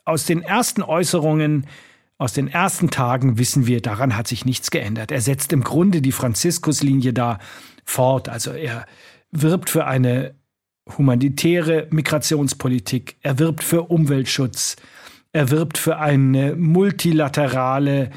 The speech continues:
äh, multipolare Welt und nicht für irgendwelche nationalistischen Alleingänge. Und das passt natürlich eigentlich inhaltlich so überhaupt nicht zu Donald Trump. Trump lebt vermutlich in dem Glauben, er sei der wichtigste Mann dieser Welt und, äh, der wichtigste U-S-Amerikaner sowieso.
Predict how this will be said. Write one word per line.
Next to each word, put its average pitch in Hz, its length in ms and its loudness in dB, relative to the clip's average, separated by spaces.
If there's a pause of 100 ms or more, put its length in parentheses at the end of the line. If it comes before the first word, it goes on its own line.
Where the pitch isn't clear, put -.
(340)
äh, 131 320 2
multipolare 131 1160 2
Welt 123 320 0
und 117 200 -2
nicht 147 300 0
für 139 180 0
irgendwelche 135 520 -2
nationalistischen 117 800 -4
Alleingänge. 120 720 0
Und 110 260 -10 (540)
das 110 220 -4
passt - 480 -6
natürlich 175 560 -2
eigentlich 143 460 0
inhaltlich 139 640 0
so - 160 -2
überhaupt 175 360 0
nicht - 160 -2
zu 135 80 -2
Donald 117 320 0
Trump. 170 400 0 (360)
Trump 165 320 2
lebt 170 200 0
vermutlich 170 440 2
in 165 60 2
dem 170 120 2
Glauben, 185 400 2
er 156 160 0
sei 147 200 0
der 143 340 0
wichtigste 160 440 0
Mann 143 220 4
dieser 127 280 0
Welt 151 380 0
und, 127 400 0
äh, 123 240 -2
der 127 260 -4
wichtigste 135 640 -2
U-S-Amerikaner 131 760 0
sowieso. 131 560 0